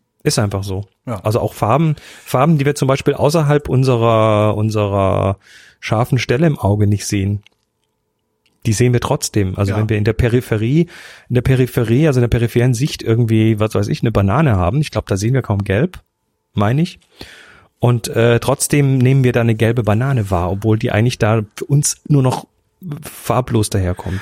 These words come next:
Speaker 2: Aber
Speaker 1: Nur
Speaker 2: Moment,
Speaker 1: von der
Speaker 2: bedeutet
Speaker 1: Form.
Speaker 2: das jetzt, dass, äh, in, in das, was sie auf dem Monitor sieht, hinterher gar nicht auf dem Bild ist? Also dass das Bild doch grüner ist, als sie annimmt, dass es grün ist?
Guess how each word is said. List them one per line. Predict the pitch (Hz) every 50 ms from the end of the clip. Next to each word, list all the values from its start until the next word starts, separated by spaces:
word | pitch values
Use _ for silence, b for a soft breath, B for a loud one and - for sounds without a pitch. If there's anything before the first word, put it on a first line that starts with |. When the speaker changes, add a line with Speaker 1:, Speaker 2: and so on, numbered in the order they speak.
| -
Speaker 2:
Aber | - -
Speaker 1:
Nur | 107 104
Speaker 2:
Moment, | 131 139 135 127
Speaker 1:
von | 127 -
der | 135
Speaker 2:
bedeutet | 139 -
Speaker 1:
Form. | 147 135
Speaker 2:
das | 131 -
jetzt, | 139 135 - -
dass, | 131 120 -
äh, | - 127 120 117 120 120 101
in, | - 135 139 139 -
in | 143 143 131 98 92 - _ _
das, | _ - 139 131 120 139 - -
was | 151 131 -
sie | 147 143
auf | 135
dem | - 135 127
Monitor | 123 135 165 175 151 - 147 139
sieht, | 120 131 135 -
hinterher | - 165 143 147 135 123
gar | 117 131 135
nicht | 147 135 143
auf | 127 -
dem | - 123 110
Bild | 123 120 113 -
ist? | 101 135 185 - - - - _ _ _ _
Also | - 127 120 120 123
dass | -
das | - -
Bild | - - 127 135 - -
doch | 127 113 113 -
grüner | - 120 120 135 151 160 151
ist, | - 143 - -
als | - 135 131 123 - -
sie | 131 123 - -
annimmt, | 107 113 135 156 160 160 160 -
dass | 135 120
es | 120 107 -
grün | - 117 117 131 156
ist? | - 139 - - - -